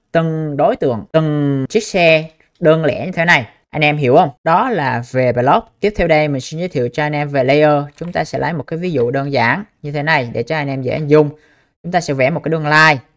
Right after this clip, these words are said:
và sau khi mà chúng ta vẽ xong, chúng ta sẽ kích vào nó và mở cái bảng property này lên.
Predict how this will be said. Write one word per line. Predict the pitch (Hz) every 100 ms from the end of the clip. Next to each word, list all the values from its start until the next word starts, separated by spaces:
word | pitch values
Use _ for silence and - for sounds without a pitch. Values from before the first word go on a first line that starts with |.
| _
và | 135 127
sau | 151
khi | 151 160
mà | 139
chúng | 151
ta | 165
vẽ | 147 127 101
xong, | - 165 143
chúng | - 175
ta |
sẽ | 165 175
kích | 196 -
vào | 160 135
nó | 131 139 202 - _ _ _ -
và | 135 131
mở | 131 135
cái | 156 190
bảng | 98 107
property | - 151 143 151 165
này | 160 147
lên. | 151 143